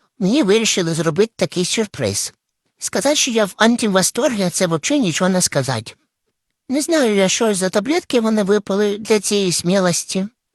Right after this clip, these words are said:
але, сподіваюсь, вони не викликають зависимость.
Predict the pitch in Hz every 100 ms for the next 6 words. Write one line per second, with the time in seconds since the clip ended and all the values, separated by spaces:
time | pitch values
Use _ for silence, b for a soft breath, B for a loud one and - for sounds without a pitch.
0 | - 170 185 214 196 202 311 311 196 185
1 | 269 262 185 160 156 185 202 226 170 147
2 | 135 - 131 117 - -